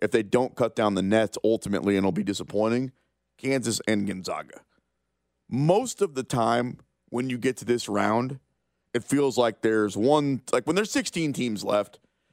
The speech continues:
I feel like most of the time as college basketball fans, we can limit it and say, the truth is these five teams have a chance to win it.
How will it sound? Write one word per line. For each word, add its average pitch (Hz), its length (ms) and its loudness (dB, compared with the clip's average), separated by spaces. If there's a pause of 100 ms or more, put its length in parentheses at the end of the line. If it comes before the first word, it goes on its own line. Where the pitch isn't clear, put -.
(300)
I 135 40 2
feel 175 240 0
like 135 120 -2
most 135 300 -2
of 143 80 -4
the 117 80 -8
time 107 440 0 (100)
as 107 120 -2
college 110 320 2
basketball 104 640 2
fans, 104 460 0 (220)
we 160 120 0
can 123 200 -2
limit 120 260 2
it 113 220 0
and 101 120 -2
say, 101 400 2 (200)
the 139 80 0
truth 190 360 -2
is 131 300 0
these 131 220 -4
five 113 400 2
teams 107 240 0
have 95 100 2
a 92 60 -8
chance 92 240 -6
to 80 100 -10
win 76 160 -14
it. - 80 -20